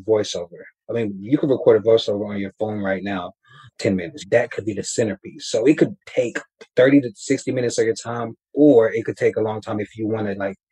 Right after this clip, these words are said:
really find some specific footage that you did ten years ago, but you, you can't go without it. It shouldn't take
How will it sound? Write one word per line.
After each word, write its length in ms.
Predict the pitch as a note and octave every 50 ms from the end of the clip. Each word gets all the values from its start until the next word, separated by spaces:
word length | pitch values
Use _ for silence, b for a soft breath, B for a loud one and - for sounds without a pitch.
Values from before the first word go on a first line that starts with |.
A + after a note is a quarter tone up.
| _ _ -
really 520 | G2+ F#2 G2+ A2 A#2+ A2+ A2+ G2+ G2 _ -
find 300 | A2+ A2 G#2+ G#2+ G#2 -
some 160 | - G2+ F#2+
specific 760 | - - - G#2 G2 - - - A#2+ A2 - - G2+ F#2+ -
footage 460 | - - - A2 G2+ G2 F#2+ - - -
that 280 | G2+ G2+ F#2+ - -
you 160 | G2+ G2 G2
did 260 | F#2+ G2+ G#2 G2+ G2 - _ -
ten 260 | - - A#2 G#2+ G#2+
years 260 | G#2 G#2 G#2 A2 G2+
ago, 340 | G#2 F#2 - G2 F2+ F#2 F#2+ -
but 220 | - G2 G2 - -
you, 80 | G#2 -
you 200 | - A2 G#2+ A2 -
can't 320 | - - C#3 B2+ A2+ A2+
go 180 | G#2+ A#2 G#2+ G#2
without 400 | G#2 G2+ - F#2+ G2 F#2 F2 -
it. 80 | - _ _ _ _ - - _
It 160 | - A2+ -
shouldn't 220 | - B2+ G2+ F#2+
take 100 | F2+ -